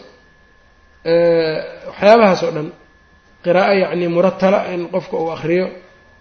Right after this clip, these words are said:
Ee, salaad inuu ku khatimo markuu Qur-aanka dhammaynayo oo kale. Ee, si, waxyaabahaas oo dhan marka Imaamu Nawawi baa kitaabkiisa Tibyaanka ku qoray. At-Tibyaan fi aadaabi xamalati al-Qur'aan ayaad ka helaysaa ayuu ku qoray.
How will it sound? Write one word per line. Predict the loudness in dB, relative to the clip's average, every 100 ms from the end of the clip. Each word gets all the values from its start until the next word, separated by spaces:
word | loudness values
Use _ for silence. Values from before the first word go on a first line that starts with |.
| _
Ee, | -8 -4 -4 -4 -6 -8 -10 -14 -16 -18 -20 -20 _ _ _ -20 -20
salaad | -4 2 4 4
inuu | 0 -2
ku | -6
khatimo | -10 -8 -6 -4
markuu | -6 -6 -6
Qur-aanka | -4 -4 -4
dhammaynayo | -6 -2 0 0 -2 -4
oo |
kale. | -6 -10 -10 -16 -20 -20 _ -14 -6
Ee, | -4 -4 -6
si, | -6 -6 -4
waxyaabahaas | -4 0 2 2 0 -2
oo |
dhan | -6 -6
marka | -6 -4
Imaamu | -2 -2
Nawawi | 2 4 4 2
baa | -2
kitaabkiisa | -4 -6 -6 -8 -16
Tibyaanka | -6 0 0 -2 -10
ku | -18
qoray. | -14 -14 -16 -20 _ -20 _ -16
At-Tibyaan | -10 -4 0 0 -2 -6
fi | -4
aadaabi | -4 0 -2 -2
xamalati | -2 -4 -4 -8
al-Qur'aan | -10 -8 -8 -8
ayaad | -6 -8
ka | -6 -4
helaysaa | -4 -6 -12
ayuu | -14
ku | -16
qoray. | -18 -18